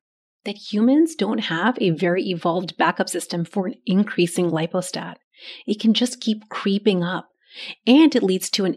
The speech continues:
increased weight on the scale. And the crazy part about all of this is even though your body set point, your lipostat, and the number on the scale creeps up, you still experience hunger.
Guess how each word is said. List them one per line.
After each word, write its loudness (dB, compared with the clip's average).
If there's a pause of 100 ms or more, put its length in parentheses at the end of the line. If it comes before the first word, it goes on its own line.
increased 0
weight 0
on -4
the -4
scale. -8 (540)
And 8
the 6
crazy 2
part -2
about 2
all 8
of 6
this 2
is -4
even 6
though 4
your -2
body 2
set -2
point, 4
your 0
lipostat, 0
and 0
the 4
number 4
on 4
the 4
scale 0
creeps -6
up, 0 (440)
you 0
still -2
experience 0
hunger. -2